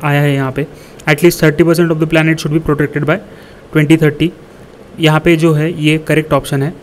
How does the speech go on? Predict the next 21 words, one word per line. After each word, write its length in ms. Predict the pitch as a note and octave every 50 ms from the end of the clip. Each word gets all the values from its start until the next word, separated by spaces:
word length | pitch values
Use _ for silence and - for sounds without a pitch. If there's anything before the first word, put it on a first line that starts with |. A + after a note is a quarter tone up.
| - - - C#3+
बाकी 240 | C#3+ D3+ - E3+
के 100 | D#3+ F3
सब 180 | E3+ - E3 D#3+
option 280 | D#3 D3 - - D#3+ D3
जो 140 | C3+ C#3
है, 140 | C#3+ D3 C#3+
wrong 240 | C#3 D3 D3 D3 C#3
है। 380 | C3+ C#3 C#3 - - - - - - - -
यहाँ 120 | D3 D3+
पे 200 | D3+ F#3 F3 - - - -
planet 340 | - E3 D#3+ E3+ F#3 G3 F#3+
का 80 | - G3+
protection, 560 | E3+ - E3+ D#3+ F3 F3 - F#3 F3+ F3+ - - - - - - - - E3
अ, 240 | D#3 D#3 D3 C#3+ C3
यहाँ 200 | C#3+ D3+ D3+ -
पे 220 | - D#3+ D#3+ D3+ - - - - -
इसकी 180 | D#3 - - E3
बात 260 | D3 C#3+ C3+ C3+ -
हो 60 | C3+
रही 140 | B2+ A#2+ A#2+
है, 100 | B2